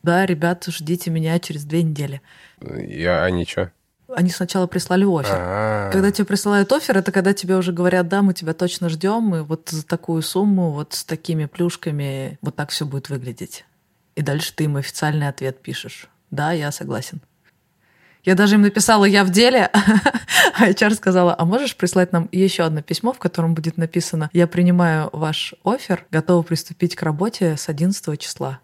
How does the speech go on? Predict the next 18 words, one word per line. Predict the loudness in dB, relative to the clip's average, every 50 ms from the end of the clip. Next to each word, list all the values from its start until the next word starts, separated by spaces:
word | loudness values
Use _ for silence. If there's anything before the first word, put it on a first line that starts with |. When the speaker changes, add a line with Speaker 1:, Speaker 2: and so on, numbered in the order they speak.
| _ _ -4
Speaker 2:
Оу, | -2 0 2 4 6 6 6 6 6 6 4 2 0 -4 -8 -2
как | 0 0 0 0
ты | -2 -4
себя | 0 2 2 2
чувствуешь | 2 0 -4 -4 -4 -6 -6 -6 -6 -10 -14 _ _ _ _ _
в | -16
связи | -8 -4 -2 -2 -2
с | -2 -2 -2
этим? | -2 -2 -2 -6 -8 -8 _ _ _ -10
Speaker 1:
Я | -8 -8 -6 -4 -4 -4
волнуюсь, | -4 -2 -2 0 2 2 2 4 4 4 4 2 2 0 -6 -10 _
потому | -10 -8 -6 -4 -2 -2 -2
что | -4 -4 -6 -4 -4 -2 -2 -2 -4 -4 -6 -8 -10 -14 -16 _ _ _ _ _ _
я | 0 0 2
знаю, | 2 2 2 4 2 2
что | 0 0 0 0
у | 2
меня | 2 2 2 2 2 0 -2 -4 -6